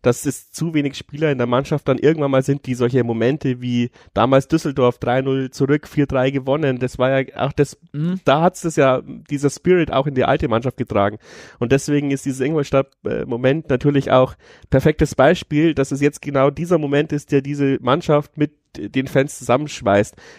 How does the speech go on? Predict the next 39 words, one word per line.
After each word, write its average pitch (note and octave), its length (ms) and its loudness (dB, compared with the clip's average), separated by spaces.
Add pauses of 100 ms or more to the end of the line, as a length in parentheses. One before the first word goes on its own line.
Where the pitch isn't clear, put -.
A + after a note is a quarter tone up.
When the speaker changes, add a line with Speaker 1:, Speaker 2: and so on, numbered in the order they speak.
Speaker 1:
Gab A#2+ 180 0
auch C3+ 160 2
noch C#3+ 100 0
die C3 120 -2
Frage, C3+ 680 0
die C3+ 200 -8
war, C3 320 2
fand B2+ 220 -2
ich - 60 -8
ein C3+ 100 -8
bisschen, C3+ 360 0 (640)
ja, G#2+ 200 -2
zu C3 100 -8
blasphemisch, C#3+ 720 0
ähm, B2+ 360 2
wie, C3 300 -8
was C#3 180 0
hältst C#3+ 200 -2
du C#3 40 -8
von C3 140 -4
der B2+ 120 2
Hans-Jakob-Tribüne? C3 1000 2
Und A#2+ 140 -8
das B2+ 260 -2
hast C3 220 -2
du, C3 80 -4
glaub B2 240 -2
ich, C3 80 -6
jetzt - 240 -6
eindrucksvoll C3+ 640 -2
Speaker 2:
Ja. D3+ 360 0
Speaker 1:
beantwortet. A#2+ 640 0
Speaker 2:
Ich C3+ 140 -4
glaub, F3 320 2
äh, E3 460 2 (280)
ich E3+ 200 -4
war F3 140 4
eh F#3+ 100 2
beeindruckt, G3+ 760 0